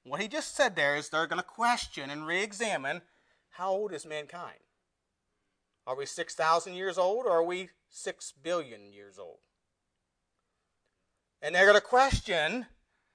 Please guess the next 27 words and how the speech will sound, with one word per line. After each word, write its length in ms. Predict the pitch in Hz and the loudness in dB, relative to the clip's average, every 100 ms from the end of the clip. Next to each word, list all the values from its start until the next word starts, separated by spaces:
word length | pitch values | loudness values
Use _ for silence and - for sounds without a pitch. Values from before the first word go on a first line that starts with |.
| _ _ _ _ 147 | _ _ _ _ -4
the, 300 | 165 160 160 | 0 4 6
uh, 220 | 143 135 - _ _ _ _ _ | 6 6 0 _ _ _ _ _
the, 220 | 156 175 - 156 - | -6 -6 -8 _ -10
the, 160 | 160 165 151 | -8 -8 -4
the, 340 | 151 139 139 - | -2 0 -4 -8
the, 400 | 139 135 127 123 120 | -6 -2 0 -2 -4
was 280 | 147 160 180 | 0 0 0
the 80 | 202 | -4
flood 440 | - 202 185 143 120 - _ _ _ _ _ _ | -2 6 8 8 4 -20 _ _ _ _ _ _
universal 800 | 139 170 185 170 185 - 262 247 254 | -6 0 2 4 4 2 0 -2 -4
or 120 | 147 - - | -8 -10 -2
worldwide, 680 | 156 190 190 175 180 214 | 6 6 6 10 12 12
or 120 | 233 185 | 10 6
was 300 | 180 185 185 | 6 4 4
it 160 | 185 - _ _ - | -6 -8 _ _ -20
local? 640 | 226 233 226 _ - - _ _ _ _ _ _ _ _ _ _ _ _ _ _ _ _ _ _ _ _ _ _ - | -16 -14 -14 _ -20 -20 _ _ _ _ _ _ _ _ _ _ _ _ _ _ _ _ _ _ _ _ _ _ 0
And 180 | 214 | 4
the 80 | 220 | 8
other 160 | 262 302 | 10 8
thing 180 | 277 262 | 6 2
they're 100 | 240 | 4
gonna 180 | 226 | 4
do 200 | 208 208 | 4 6
is 220 | 196 190 180 | 6 4 2
they're 120 | 196 | 2
gonna 160 | 208 | 2
question, 720 | 190 - 254 269 - 175 175 | 2 4 6 6 2 -4 -4